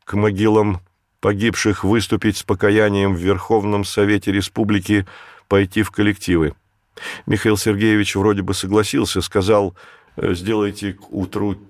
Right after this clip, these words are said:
тексты выступлений». Написали,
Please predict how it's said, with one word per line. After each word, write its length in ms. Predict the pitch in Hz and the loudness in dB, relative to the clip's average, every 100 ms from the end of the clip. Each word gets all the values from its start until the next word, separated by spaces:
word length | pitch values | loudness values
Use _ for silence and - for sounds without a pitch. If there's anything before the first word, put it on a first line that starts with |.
| - | -4
тексты 420 | 104 95 - 95 | -2 -2 -6 -6
выступлений». 760 | 92 95 101 107 92 67 65 - _ _ _ _ _ - - | -4 -8 -10 -4 -4 -4 -8 -14 _ _ _ _ _ -8 0
Написали, 600 | 101 110 - 117 107 | 0 2 2 4 2